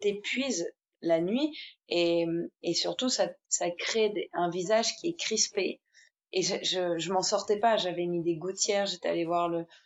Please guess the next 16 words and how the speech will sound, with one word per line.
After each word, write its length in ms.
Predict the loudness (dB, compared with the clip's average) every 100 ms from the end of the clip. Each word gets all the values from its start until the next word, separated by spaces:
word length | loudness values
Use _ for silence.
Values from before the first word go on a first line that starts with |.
| _ -8
euh, 80 | -2
l'orthophoniste, 880 | -2 -2 -4 -2 0 0 0 0
le 80 | -2
dentiste 640 | 0 0 0 -2 -2 -4 -2
et, 340 | -2 0 0
euh, 240 | 0 -2 -2
et 120 | -2 0
on 100 | 0
me 140 | 0
disait 380 | 0 0 0 0
que 280 | 0 0 0
je 100 | 0
réfléchissais 600 | -4 -2 -2 0 -2 -2
trop. 300 | -2 -4 -6 _ _ _ -20 -6
Bon, 220 | -2 0
bah, 220 | 0 -2